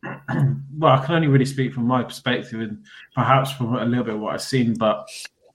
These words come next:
uh, perhaps it is a little bit tongue in cheek, but I've never really been worried about them winning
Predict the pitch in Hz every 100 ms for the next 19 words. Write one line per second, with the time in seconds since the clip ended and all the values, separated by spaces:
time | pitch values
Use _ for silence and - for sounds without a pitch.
0 | - 135 139 - _ - 120 110 110 -
1 | - - 139 139 123 117 107 104 104 -
2 | 113 104 98 - 123 - 117 - - -
3 | - - _ _ _ _ _ _ _ _
4 | - 151 143 170 156 147 135 127 113 131
5 | 131 120 113 107 101 - _ _ _ _
6 | _ _ _ _ _ - - 113 110 123
7 | 123 117 113 110 101 104 107 107 110 107
8 | 104 101 95